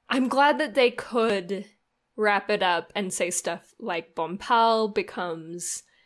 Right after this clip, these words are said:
the educator for the new king,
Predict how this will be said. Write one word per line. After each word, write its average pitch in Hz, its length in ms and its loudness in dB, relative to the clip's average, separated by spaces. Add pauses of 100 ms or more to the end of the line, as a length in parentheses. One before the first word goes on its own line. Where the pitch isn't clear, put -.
(360)
the 175 680 -4 (300)
educator 196 960 -2
for - 160 -6
the 180 140 -6
new 185 300 -6
king, 202 720 -4